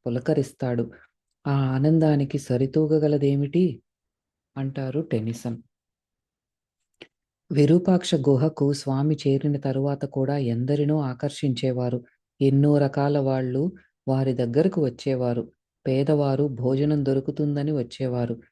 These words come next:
ఏదో వింతను చూడటానికన్నట్లు కొందరు వచ్చేవారు.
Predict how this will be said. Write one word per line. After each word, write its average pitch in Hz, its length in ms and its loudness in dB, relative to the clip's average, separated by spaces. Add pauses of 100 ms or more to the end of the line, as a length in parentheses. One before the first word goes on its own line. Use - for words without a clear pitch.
(280)
ఏదో 135 320 4
వింతను 139 420 2
చూడటానికన్నట్లు 139 1080 -2
కొందరు 120 380 0
వచ్చేవారు. 120 600 -2